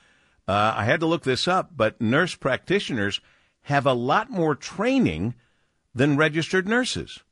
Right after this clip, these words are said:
So you learn something every day. I did not know that. I had not heard that. I, I didn't know anything about it, but we wanted to make sure that was clear,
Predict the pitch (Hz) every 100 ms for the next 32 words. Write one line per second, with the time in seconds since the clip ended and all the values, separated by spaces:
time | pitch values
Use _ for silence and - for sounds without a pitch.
0 | _ _ _ _ _ _ _ _ - 120
1 | 123 160 208 - 180 165 151 143 147 143
2 | 139 110 - 104 120 117 117 113 - 127
3 | 151 156 190 - - 95 95 107 98 90
4 | 87 135 139 135 139 - 98 - 92 98
5 | 107 104 101 104 95 113 143 175 - 92
6 | - 95 104 104 98 95 95 90 110 90
7 | 95 139 - - 117 80